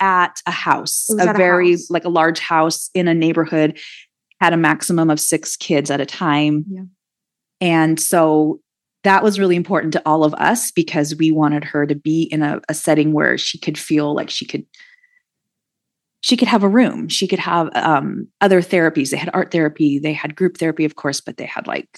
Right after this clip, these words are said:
Speaker 1: um,
Speaker 2: Equine.
Speaker 1: equine therapy. They would take them on trips outside. Um, we
Speaker 2: Yeah.
Speaker 1: had family therapies. We had, it was just a lot, uh, gentler, maybe is okay to say it, in terms of going through that process. But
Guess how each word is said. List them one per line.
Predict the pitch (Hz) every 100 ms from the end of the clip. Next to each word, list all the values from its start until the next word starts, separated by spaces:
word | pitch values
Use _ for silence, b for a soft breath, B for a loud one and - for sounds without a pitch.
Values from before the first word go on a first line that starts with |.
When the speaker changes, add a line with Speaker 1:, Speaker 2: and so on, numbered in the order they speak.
| -
Speaker 1:
um, | 202
Speaker 2:
Equine. | 196 180 185
Speaker 1:
equine | 262 269 226 196
therapy. | 190 180 156 156 143 143
They | 143 147
would | 147
take | 160 170
them | 160
on | 151
trips | 151 - 170 - - -
outside. | 160 156 - 160 147 131 120 -
Um, | 156 151 139
we | 147
Speaker 2:
Yeah. | 165
Speaker 1:
had | 156
family | - 185 180 165
therapies. | 160 160 - 156 -
We | 196
had, | 190 B B B 247
it |
was | 262 262
just | 370 - - -
a |
lot, | 180 175 143 - _ _ _ -
uh, | 170 147
gentler, | 143 139 147 170 190 208
maybe | 208 208 214
is | 226 202
okay | 202 220
to | 214
say | - 220 226 233
it, | -
in | 196
terms | 196 196
of | 190 175 165
going | 165 160 170
through | 196
that | 180 -
process. | - 160 - 190
But | - 180